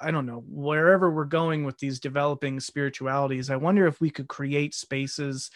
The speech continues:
literal spaces, or maybe digital, virtual spaces,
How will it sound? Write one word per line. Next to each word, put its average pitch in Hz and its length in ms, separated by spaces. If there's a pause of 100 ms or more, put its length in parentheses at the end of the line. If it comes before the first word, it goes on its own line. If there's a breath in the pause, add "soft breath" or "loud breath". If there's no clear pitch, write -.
(140 loud breath)
literal 160 400
spaces, 147 640
or 127 80
maybe 135 280
digital, 131 500
virtual 131 440
spaces, 131 560